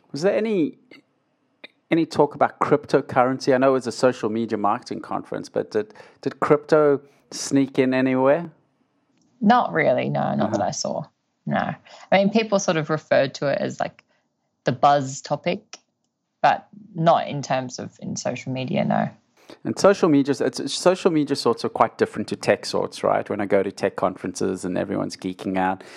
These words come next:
Speaker 1: But social media sorts are actually quite, um, pretty social. I mean, uh, th-, this sounds a bit obvious, but they, they're much more extroverted, social, sort of
Speaker 2: Yeah.
Speaker 1: buzzy people, right?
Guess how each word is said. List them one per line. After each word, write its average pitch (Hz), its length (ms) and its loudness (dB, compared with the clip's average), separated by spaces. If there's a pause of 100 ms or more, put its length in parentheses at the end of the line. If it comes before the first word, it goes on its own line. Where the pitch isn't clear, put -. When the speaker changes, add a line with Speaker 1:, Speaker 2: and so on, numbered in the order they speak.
(240)
Speaker 1:
But - 120 -4
social 185 280 4
media 165 220 0
sorts 123 360 0
are 104 240 4
actually 120 360 -6
quite, - 460 2
um, 98 360 0 (920)
pretty 160 200 4
social. 147 500 4
I 123 80 4
mean, 131 240 0
uh, - 140 -6
th-, 113 260 -4
this - 160 -4
sounds 113 320 4
a - 20 -10
bit 104 120 4
obvious, 110 260 6
but - 140 0
they, 101 180 4
they're 110 180 4
much 120 280 2
more 127 160 4
extroverted, 117 600 2
social, 110 720 2 (400)
sort 113 280 2
of 107 200 0
Speaker 2:
Yeah. 143 360 2
Speaker 1:
buzzy 120 280 4
people, 123 400 0
right? 104 320 2